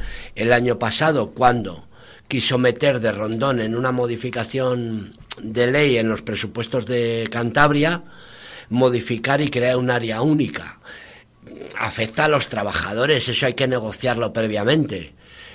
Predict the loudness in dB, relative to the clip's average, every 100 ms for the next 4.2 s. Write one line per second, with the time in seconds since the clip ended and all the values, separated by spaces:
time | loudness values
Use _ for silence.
0 | -12 -2 0 2 6 4 4 -2 -2 -2
1 | 0 0 2 2 4 2 2 2 2 2
2 | 0 -2 -4 -6 -6 -6 -2 -2 -2 -4
3 | -6 -6 -6 -6 -4 -2 2 2 2 2
4 | 2 -2